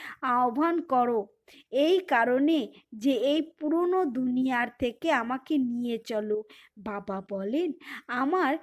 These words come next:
সকল বাচ্চারা কাম চিতাতে বসে কাঙ্গাল হয়ে গেছে।" বাবা বাচ্চাদের বলেন, "তোমাদের তো স্বর্গের মালিক,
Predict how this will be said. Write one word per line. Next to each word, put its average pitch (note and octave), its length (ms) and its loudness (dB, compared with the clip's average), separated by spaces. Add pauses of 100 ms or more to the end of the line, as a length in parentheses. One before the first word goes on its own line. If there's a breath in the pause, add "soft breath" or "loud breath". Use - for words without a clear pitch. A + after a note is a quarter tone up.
(140)
সকল E4+ 680 2
বাচ্চারা C4 800 0 (360 loud breath)
কাম E4+ 340 4 (100)
চিতাতে C4 560 0
বসে A3 500 -2 (360 loud breath)
কাঙ্গাল C4+ 540 2
হয়ে D4 300 2
গেছে।" G#3+ 480 -4 (320 soft breath)
বাবা G#3+ 480 0
বাচ্চাদের G#3 680 -4 (100)
বলেন, G3 420 -8 (560 loud breath)
"তোমাদের F#4+ 440 2 (100)
তো D4 120 4
স্বর্গের C#4 640 -6
মালিক, A3+ 720 -2